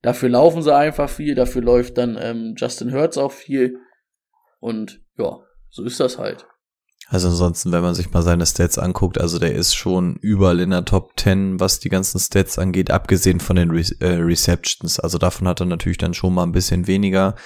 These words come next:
Speaker 2: aber er macht dann halt after, after Catch eigentlich seine Sachen. Das ist schon
Speaker 1: Ja, das ist halt aber auch nicht sein Spielstil, ne?
Speaker 2: Nö.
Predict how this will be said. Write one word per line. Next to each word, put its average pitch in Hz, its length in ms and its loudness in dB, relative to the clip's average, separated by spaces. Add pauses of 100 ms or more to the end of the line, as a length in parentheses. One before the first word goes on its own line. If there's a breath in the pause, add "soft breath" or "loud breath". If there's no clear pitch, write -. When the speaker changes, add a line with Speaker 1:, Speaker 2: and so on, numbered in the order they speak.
(220 loud breath)
Speaker 2:
aber 90 180 6
er 87 60 6
macht 87 220 2
dann 87 140 2
halt 87 220 2
after, 85 680 0
after 87 300 0
Catch - 260 -2
eigentlich 87 280 -2
seine 82 200 -2
Sachen. - 320 -6
Das - 160 -8
ist - 160 -6
schon 87 460 -6
Speaker 1:
Ja, 131 160 0
das 123 100 0
ist - 60 -8
halt 120 160 0
aber 110 140 -6
auch 110 60 -8
nicht 107 140 -10
sein 92 160 -14
Spielstil, 113 480 -12
ne? 107 160 -6
Speaker 2:
Nö. 117 160 6